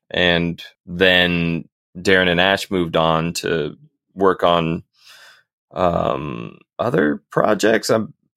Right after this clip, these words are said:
I, there was a band called Zeta Male that Darren was in with Ash for a bit, and, um, then we went through a couple different drummers. We landed on, uh,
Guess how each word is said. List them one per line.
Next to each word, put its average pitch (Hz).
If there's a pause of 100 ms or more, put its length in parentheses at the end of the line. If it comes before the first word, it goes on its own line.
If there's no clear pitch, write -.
(240)
I, 98
there 120
was 110
a 101
band 110
called 95
Zeta 107
Male 120
that 98
Darren 110
was 104
in 104 (160)
with 107
Ash 104
for 101
a 98
bit, 98 (380)
and, 92
um, 87 (460)
then 98 (560)
we 98
went 156
through 175
a -
couple 160
different 143
drummers. 110 (420)
We 104
landed 113
on, 101 (280)
uh, 92